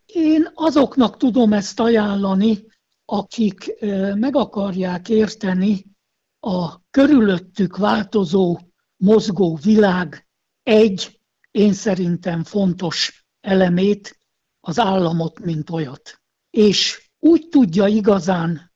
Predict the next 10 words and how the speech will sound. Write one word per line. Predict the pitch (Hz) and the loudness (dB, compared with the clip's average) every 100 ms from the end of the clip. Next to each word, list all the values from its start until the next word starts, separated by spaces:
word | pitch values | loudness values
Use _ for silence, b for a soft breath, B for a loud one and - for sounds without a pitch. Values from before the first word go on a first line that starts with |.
| _ | _
megérteni, | - 180 165 202 196 196 208 220 254 - _ _ _ _ _ _ _ - | -4 -2 0 0 0 -2 0 4 2 0 _ _ _ _ _ _ _ -6
ha | 208 190 | 0 0
a | - | 0
könyvet | - 220 196 196 196 247 - - _ _ _ _ _ _ - | 2 4 4 4 2 0 -4 -20 _ _ _ _ _ _ -8
a | 196 | -4
saját | - - 349 339 254 180 175 - - _ _ | -2 2 4 4 4 2 -2 -10 -20 _ _
családtörténetébe | - 240 208 180 - 226 185 - 196 180 175 170 - 180 165 151 202 220 - _ _ _ _ _ | 2 4 6 2 0 0 0 0 -2 0 -2 -4 -6 -4 -4 0 0 0 -8 _ _ _ _ _
ágyazva | - 202 196 170 160 135 170 175 175 - _ _ _ | -4 -2 0 0 -2 -2 -4 -2 -4 -8 _ _ _
gondolja | 175 196 180 175 170 156 | 0 2 2 0 -2 -4
végig. | 156 156 147 139 147 | -6 -8 -10 -12 -14